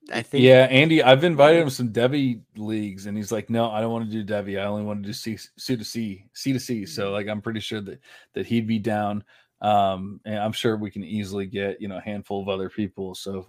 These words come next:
Speaker 2: it shouldn't be that difficult. We'll have it ready to go. Let's see, today's the twenty-third. Tomorrow at, uh, noon, you know, we'll go ahead and start, and <laughs>
Speaker 1: My, my fiance will be thrilled that I get done with this,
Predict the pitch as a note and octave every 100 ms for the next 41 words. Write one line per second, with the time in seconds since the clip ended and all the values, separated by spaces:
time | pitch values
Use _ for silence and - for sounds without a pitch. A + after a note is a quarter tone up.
0 | - A2 D3+ C#3 B2+ A#2 A2+ A2+ - -
1 | A2+ G#2 A2+ G#2 A#2 A2 G#2+ A#2 A#2 A#2
2 | A2 - G#2 A2+ A#2 A#2 A2 G#2 _ _
3 | _ - - A2+ G2 - A2+ A2+ A2 -
4 | A2+ G#2+ A2+ A2+ A#2 A2 - A2 A2+ A#2+
5 | B2 B2 B2 A#2+ A#2+ A2 G#2+ G#2+ G2 G#2+
6 | G#2 G#2 A#2+ C3 C3+ C3+ C3 _ _ _
7 | _ A#2 A2 G#2+ A2 A#2+ A#2+ A#2 A2 -
8 | - A2+ A#2 - G2+ G2 G2 A2 B2+ -
9 | C3 C3+ _ - C3 _ _ _ _ _
10 | _ _ _ _ B2+ A#2+ - C3 C3 C#3+
11 | C3+ C3+ C#3 B2 A#2 A#2 - - C3+ B2
12 | A#2 A#2 A2 A2 A2 - A2+ A2+ - A2
13 | - -